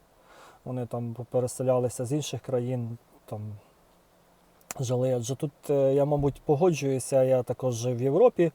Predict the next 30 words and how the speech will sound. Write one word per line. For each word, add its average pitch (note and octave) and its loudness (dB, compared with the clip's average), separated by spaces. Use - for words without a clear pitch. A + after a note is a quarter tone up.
в B2 0
Англії, B2+ 6
в A#2 -4
Данії. D#3 0
І, C3+ 0
на C#3 -2
мою D3 0
думку, D3 -2
тут - -8
набагато C3 0
спокійніше, C3+ -6
менше C3 -2
крималь-, C3 -4
е, B2+ 0
криміналу C#3 2
в A#2+ -6
цій - -12
країні. A#2+ -4
Тут B2 -8
навіть C3 -2
поліція C#3+ 0
ходить B2+ -4
без B2+ -4
зброї B2 2
в - -8
Новій B2 -4
Зеландії. B2 -2
Тобто B2 -2
тут C3+ -4
набагато C3 2